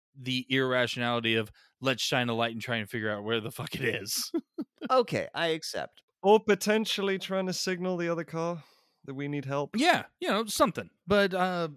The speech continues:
Speaker 1: we get back to, how does Grant understand <laughs> the dinosaurs' behavior as if he's seen them in action? Like, this whole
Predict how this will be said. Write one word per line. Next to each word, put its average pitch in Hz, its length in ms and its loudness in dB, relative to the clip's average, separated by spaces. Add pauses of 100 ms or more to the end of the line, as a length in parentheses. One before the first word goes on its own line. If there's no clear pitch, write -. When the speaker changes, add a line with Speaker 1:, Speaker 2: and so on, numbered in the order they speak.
(140)
Speaker 1:
we 190 120 -4
get 202 200 -4
back 208 320 -4
to, 165 520 0 (160)
how 214 220 0
does 202 200 0
Grant 143 420 0
understand 127 1000 -2 (120)
<laughs> - 120 -16
the 143 120 0
dinosaurs' 147 880 0
behavior 139 460 0
as 131 140 0
if 143 120 -4
he's 139 160 -4
seen 120 240 -4
them 135 140 -2
in 120 80 -2
action? 123 480 -4
Like, 131 200 -2
this 127 220 0
whole 131 400 2